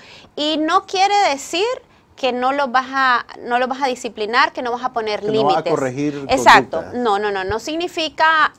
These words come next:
Speaker 1: como decimos aquí, al garete. No.
Speaker 2: Mm.
Speaker 1: Significa que, que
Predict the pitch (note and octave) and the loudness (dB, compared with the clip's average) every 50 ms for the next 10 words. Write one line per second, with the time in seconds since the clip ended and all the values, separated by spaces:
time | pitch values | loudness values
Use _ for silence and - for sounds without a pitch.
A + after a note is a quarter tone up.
0 | _ - - - B3 A3 A3 G#3+ G#3 G#3 - A3+ A#3+ C4 D4 C#4+ - C#4+ - - | _ -16 -8 -8 -6 -4 -2 -4 -4 -4 -4 -6 -6 -6 -6 -6 -6 -8 -8 0
1 | - A#3+ A3+ A3 G#3+ G#3 F#3 G#3 G3 F3+ F3 E3+ E3 - - - - _ - - | 4 6 6 6 6 4 4 2 2 2 2 0 -4 -8 -16 -20 -20 _ -14 -10
2 | F#3+ F3+ F3+ F3 D#3+ D3 G2+ - - - - - - - - C#4+ C4+ C4+ C4+ B3+ | -8 -6 -6 -6 -6 -8 -10 -14 -18 -20 -20 -20 -20 -10 -6 -4 -2 -2 -4 -4
3 | - - B3 - D#4 F4+ - C#5 C5 A4 - - - D#4 | -4 -8 -4 -4 -4 -4 -2 -2 -4 -4 -4 -4 -6 -6